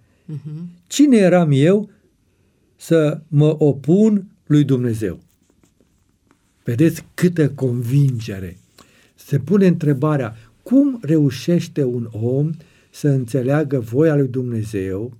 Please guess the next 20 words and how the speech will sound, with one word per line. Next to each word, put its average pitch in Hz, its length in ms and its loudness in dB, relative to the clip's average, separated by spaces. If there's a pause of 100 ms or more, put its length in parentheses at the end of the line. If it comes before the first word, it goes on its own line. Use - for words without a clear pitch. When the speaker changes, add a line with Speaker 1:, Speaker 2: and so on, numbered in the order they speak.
(920)
Speaker 2:
împotriva 147 1040 0 (640)
Speaker 1:
Mentalității 151 540 0
Speaker 2:
tradițiilor, 175 380 2
Speaker 1:
generale, 175 440 0
da. 151 160 -4
Speaker 2:
obiceiurilor 151 1000 0 (240)
și - 100 -20
fel-, 120 300 -10
cum? 143 360 0 (1800)
Doar 135 500 -2 (200)
dacă 120 400 -6
te 113 200 -6
predai 110 440 -6
pe 113 160 -6
deplin 98 540 -10
lui. 82 320 -14 (460)
Și - 100 -20
dacă 123 280 -4
spui: 113 260 -4
„Doamne, 139 720 0